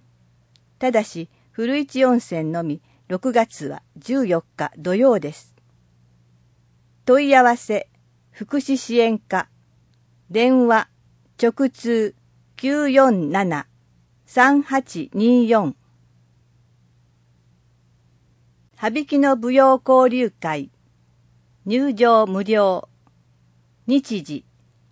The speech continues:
六月二十二日日曜、十一時開演。会場、リック羽曳野、ホールエム。問い合わせ、主催、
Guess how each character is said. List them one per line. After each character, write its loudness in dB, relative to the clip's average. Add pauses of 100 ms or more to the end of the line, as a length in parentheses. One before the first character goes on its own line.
(200)
六 -4
月 0
二 2
十 -2
二 -4
日 -8
日 -8
曜、 0 (800)
十 -4
一 -6
時 -10
開 -4
演。 -6 (800)
会 0
場、 0 (480)
リ -6
ッ -20
ク -4
羽 -6
曳 -8
野、 -6 (320)
ホ 6
ー 2
ル -4
エ 0
ム。 -8 (1300)
問 2
い 4
合 4
わ 2
せ、 -6 (400)
主 -12
催、 -2